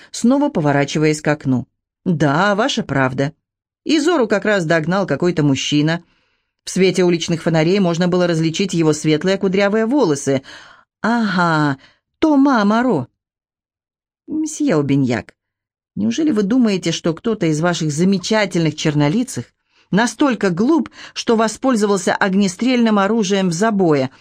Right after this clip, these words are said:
задал вопрос инспектор. «Кто, кроме новичка, которого никто не предупредил об опасности, мог допустить оплошность, повлёкшую за собой столь ужасные последствия? Эксперты, с которыми я консультировался, говорят, что взрыв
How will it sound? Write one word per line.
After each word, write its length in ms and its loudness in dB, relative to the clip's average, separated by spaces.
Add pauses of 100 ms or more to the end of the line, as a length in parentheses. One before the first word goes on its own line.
(180)
задал 400 0
вопрос 360 0
инспектор. 540 -2 (1200)
«Кто, 300 2
кроме 280 0
новичка, 460 -2
которого 340 -2
никто 280 -2
не 100 0
предупредил 520 0
об 100 2
опасности, 640 -2 (320)
мог 220 2
допустить 460 0
оплошность, 800 0 (260)
повлёкшую 640 0
за 120 0
собой 340 0
столь 240 2
ужасные 440 0
последствия? 680 -2 (560)
Эксперты, 560 0
с 80 -6
которыми 380 0
я 160 0
консультировался, 920 0 (280)
говорят, 540 0 (160)
что 240 -2
взрыв 500 0